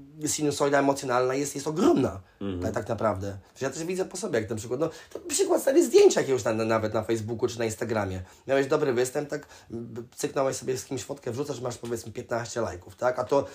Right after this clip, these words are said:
Speaker 1: a miałeś super czas, więc chcesz jeszcze więcej, cały czas jeszcze,
Speaker 2: Mhm.
Speaker 1: jeszcze więcej, nie? Nie wiem, chyba tego pociągu, da się zatrzymać, Mieszko, ten pociąg?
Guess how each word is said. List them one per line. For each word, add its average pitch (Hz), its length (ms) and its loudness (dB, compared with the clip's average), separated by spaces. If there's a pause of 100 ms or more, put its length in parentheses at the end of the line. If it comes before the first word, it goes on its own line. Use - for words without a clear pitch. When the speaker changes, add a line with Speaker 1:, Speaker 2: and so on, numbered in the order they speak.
(220)
Speaker 1:
a 127 80 -2
miałeś 139 400 2
super 190 500 4
czas, 139 420 6 (200)
więc 101 100 -8
chcesz 110 200 -8
jeszcze 120 340 -4
więcej, 107 300 -6
cały 104 180 -10
czas - 140 -12
jeszcze, 98 200 -4
Speaker 2:
Mhm. 98 100 -4
Speaker 1:
jeszcze 151 200 -4
więcej, 107 360 -6
nie? 110 180 -14 (800)
Nie 120 140 -2
wiem, 92 100 -8
chyba 139 180 2
tego 143 180 -2
pociągu, 143 400 -4
da 131 220 2
się 147 100 -4
zatrzymać, 170 460 -2
Mieszko, 160 260 -8
ten 156 180 -12
pociąg? 156 360 -16